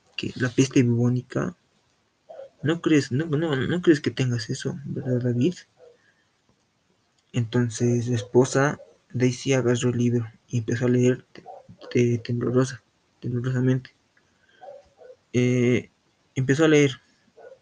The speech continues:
y decía que la peste bubónica puede ser portadora por reo-, roedores infectados. Hablaba sobre el periodo de incubación de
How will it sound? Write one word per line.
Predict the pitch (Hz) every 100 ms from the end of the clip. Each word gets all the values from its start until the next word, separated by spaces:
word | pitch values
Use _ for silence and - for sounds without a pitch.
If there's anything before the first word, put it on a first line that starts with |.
| -
y | 120
decía | 123 117 139 131
que | - 127
la | 120
peste | - 139 147
bubónica | 131 120 123 131 131 - 123
puede | - 139 135
ser | 131 135 151 _ _ _ _ _ _
portadora | 113 110 113 117 123 117
por | - 120 120
reo-, | 117 120 117 -
roedores | 117 120 120 120 127 131 143 - _ -
infectados. | 110 110 110 - 117 120 123 - - - _ _ _ _ - - - _ _ _ _ _ _ _ _ _ _ _ _
Hablaba | 131 120 123 127 117
sobre | 123 120
el | 113
periodo | 110 113 120 123
de | 120
incubación | 120 110 117 120 113 - 123 127 127
de | 123 -